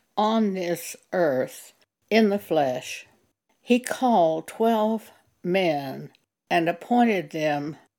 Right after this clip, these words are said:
as his apostles. Then Jesus was crucified, and God raised him from the dead,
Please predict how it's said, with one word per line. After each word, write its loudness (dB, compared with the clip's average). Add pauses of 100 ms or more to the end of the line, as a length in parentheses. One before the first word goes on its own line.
(140)
as -4
his -2 (300)
apostles. -4 (1700)
Then 8
Jesus -2
was -4 (380)
crucified, -2 (800)
and -2
God 2
raised -2
him -2 (220)
from -4
the -6
dead, -2